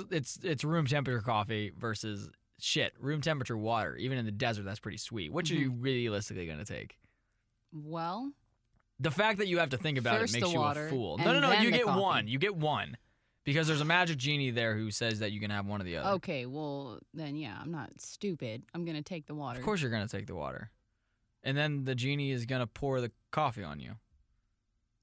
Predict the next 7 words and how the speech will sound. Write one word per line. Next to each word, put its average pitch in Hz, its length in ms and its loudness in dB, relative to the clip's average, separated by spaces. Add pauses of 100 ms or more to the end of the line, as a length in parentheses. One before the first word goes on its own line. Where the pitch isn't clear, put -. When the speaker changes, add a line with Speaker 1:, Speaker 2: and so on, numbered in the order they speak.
(880)
Speaker 1:
I - 60 -4
don't 123 100 0
Speaker 2:
That 123 60 0
Speaker 1:
know 120 60 0
why. 139 260 6
Speaker 2:
seems 123 140 0
excessive. 139 680 -6